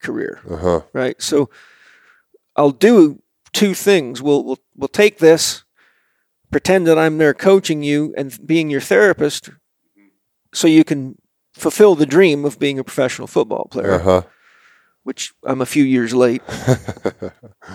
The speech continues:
Speaker 1: But then we'll look at this from a larger perspective. So when I see this loss of agency, body breaking down, anger, et cetera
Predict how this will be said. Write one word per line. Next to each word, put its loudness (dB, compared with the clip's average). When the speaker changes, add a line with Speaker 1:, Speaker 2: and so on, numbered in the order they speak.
Speaker 1:
But -4
then 4
we'll 6
look 2
at -8
this -2
from -6
a -6
larger 4
perspective. -2
So 0
when 0
I 4
see -4
this -2
loss 2
of 0
agency, -4
body 2
breaking 2
down, 0
anger, -2
et -4
cetera 2